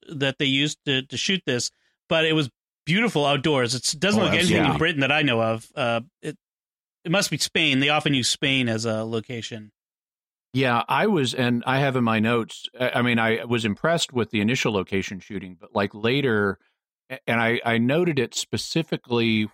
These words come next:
Speaker 3: at, towards the end where Prem is, like, striding out to meet his fate. He comes out of the, out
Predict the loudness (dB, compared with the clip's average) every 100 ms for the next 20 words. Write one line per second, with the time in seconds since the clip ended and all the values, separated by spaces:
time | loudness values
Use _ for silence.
0 | _ _ -2 -2 -4 -2 -2 0 -4 -2
1 | 0 2 0 0 -2 -2 -2 0 2 2
2 | 0 0 0 0 -2 -8 -6 0 2 2
3 | 2 2 0 -2 -8 -12 -12 -12 -10 -4
4 | 0 2 0 -4 -4 0 0 2 2 0
5 | 0 0 2 0